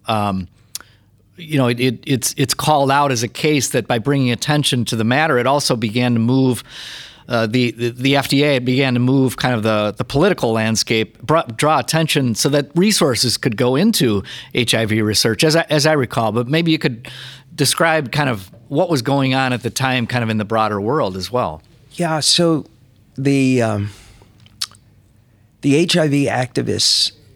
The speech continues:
Speaker 2: um, may be the real heroes in the story.
Speaker 1: Mm-hmm.
Speaker 2: Uh, they were, um,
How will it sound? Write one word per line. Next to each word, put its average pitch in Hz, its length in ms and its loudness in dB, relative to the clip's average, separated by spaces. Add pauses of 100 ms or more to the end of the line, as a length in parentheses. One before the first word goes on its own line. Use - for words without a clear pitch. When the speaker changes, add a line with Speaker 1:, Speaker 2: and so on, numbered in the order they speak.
(140)
Speaker 2:
um, 107 440 -2 (140)
may 131 280 2
be 160 180 2
the 135 100 -2
real 127 300 0
heroes 110 600 -2 (200)
in 117 180 2
the 104 80 0
story. 104 540 0
Speaker 1:
Mm-hmm. 110 220 -2 (120)
Speaker 2:
Uh, 101 420 -2 (460)
they 131 340 0
were, 120 560 0 (840)
um, 98 500 -6